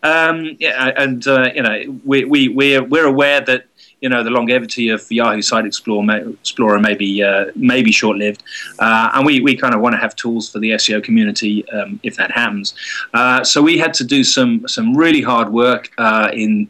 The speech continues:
autumn of last year, uh, to, uh, to be able to speed up, uh, everything, because we've got so much data that if you want to find the backlink anchor text of,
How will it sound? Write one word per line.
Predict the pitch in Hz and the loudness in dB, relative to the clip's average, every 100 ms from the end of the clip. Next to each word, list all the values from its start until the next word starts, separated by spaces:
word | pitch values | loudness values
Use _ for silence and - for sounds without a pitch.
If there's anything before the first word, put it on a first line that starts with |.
| - | 0
autumn | 131 131 117 | 2 2 2
of | 110 | 2
last | 117 104 - 110 | 2 2 0 0
year, | 101 104 - - - - | 0 -2 -6 -12 -10 -2
uh, | 110 110 104 | 2 2 0
to, | - 123 120 117 113 | 0 4 6 4 2
uh, | 107 92 | 0 0
to | - | -2
be | 107 123 | 2 2
able | 110 | 2
to | 110 | 0
speed | - - 123 | 0 2 2
up, | 117 113 - - | 2 -2 -4 -8
uh, | 98 101 - | -4 -4 -6
everything, | 104 104 - 95 - - - - | -6 -6 -6 -8 -8 -12 -4 -2
because | 113 | 2
we've | 127 | 2
got | 131 | 2
so | - - 170 180 | 2 2 2 2
much | 156 117 | 2 0
data | - 139 131 | 0 2 0
that | 104 113 | -2 -6
if | 117 | 0
you | 160 | 2
want | 156 117 | 2 -2
to | |
find | - 139 113 | -2 0 0
the | |
backlink | 104 139 - 123 110 107 - - | 0 -4 -4 -6 -4 -6 -12 -16
anchor | 110 120 123 | -8 -6 -6
text | 131 123 107 - - | -4 -2 -2 -4 0
of, | 123 104 104 | 2 2 0